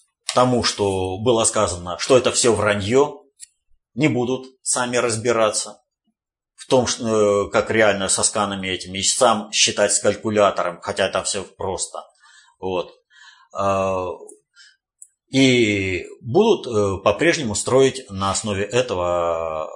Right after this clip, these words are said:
работу по его аги-, по агитации за него. Но победа его теперь возможна только в одном случае. Если вся россионская элита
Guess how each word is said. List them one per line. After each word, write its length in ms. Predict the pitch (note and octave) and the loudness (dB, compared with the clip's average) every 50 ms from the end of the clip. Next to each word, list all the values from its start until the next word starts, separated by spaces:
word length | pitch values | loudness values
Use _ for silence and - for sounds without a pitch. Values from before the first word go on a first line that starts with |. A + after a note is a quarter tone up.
| - - | -4 -2
работу 480 | G#2+ A2+ G#2+ A2+ C#3+ D3 - F#2 E2+ | 0 0 2 2 0 0 0 -6 -8
по 600 | - - - G#2 G#2 G#2 G2+ G2 F#2+ F#2 F#2 F2+ | -8 -4 0 2 2 2 2 2 0 -2 -4 -6
его 460 | F2 F#2+ G2 G#2 G2 A#2 B2 B2+ - | -6 -6 -6 -4 -2 0 0 0 0
аги-, 420 | G2+ G#2 F#2+ G2+ G#2 G2+ F#2 F#2+ F#2+ F#2 - | -2 -6 -6 -6 -12 -12 -14 -16 -16 -12 -4
по 120 | - G2 | -2 -2
агитации 580 | G2 F2+ F2+ F#2 - A#2 A2+ A#2 - G#2+ F#2+ F#2 | -2 -2 -4 -2 0 0 0 0 -2 -4 -4 -6
за 300 | F2 D#2+ F#2 G#2+ G2 F2 | -4 -4 -2 -2 -2 -2
него. 340 | E2+ D#2 D2 C#2 C2 - - - _ - | -4 -10 -12 -12 -12 -14 -16 -18 _ -10
Но 200 | A2 A#2 A#2 - | -6 -6 -6 -2
победа 480 | - G#2 G2+ F#2 F2+ B2 D3 E3 D#3 | -2 -4 -4 -2 -2 -2 -2 -2 -2
его 500 | C#3 G#2 F#2+ F#2 F2+ F2 E2+ D#2 C#2+ - - | -4 -6 -6 -8 -8 -10 -12 -12 -14 -14 -12
теперь 420 | - A2+ - - G#2 G2 F2 - D2+ | -12 -12 -10 -8 -6 -6 -6 -6 -6
возможна 480 | F2+ F2+ F2 F#2+ F2+ D#2+ E2+ E2 _ _ _ - | -8 -8 -8 -8 -10 -12 -14 -18 _ _ _ -6
только 520 | - A2+ A2 A2 G#2+ B2+ - - G#2 - - | -4 -4 -2 -2 -4 -6 -6 -8 -8 -8 -8
в 100 | G2 G2 | -8 -8
одном 340 | F#2+ F#2 F#2 F2+ F2 E2 - | -8 -8 -8 -14 -14 -12 -12
случае. 480 | - - D2+ D2+ D2 - - - - - _ _ _ _ _ | -14 -14 -14 -16 -16 -16 -16 -16 -18 -20 _ _ _ _ _
Если 640 | - F#2+ G2+ G#2+ G2 - - - D#2 C#2+ C#2 _ _ _ _ | -10 -6 -2 -2 -2 -2 -4 -6 -8 -14 -18 _ _ _ _
вся 500 | - - - - - A2+ G2+ E2+ D2+ D2 - D#2+ | 0 2 4 4 4 4 4 2 0 -2 -4 -8
россионская 760 | G2 G2 - - - G#2+ F#2+ E2+ D#2 - - - D2+ D2+ | -4 -2 0 0 0 -2 -4 -6 -8 -10 -12 -12 -12 -14
элита 260 | D#2+ - C#3 C#3 - | -12 -12 -12 -12 -14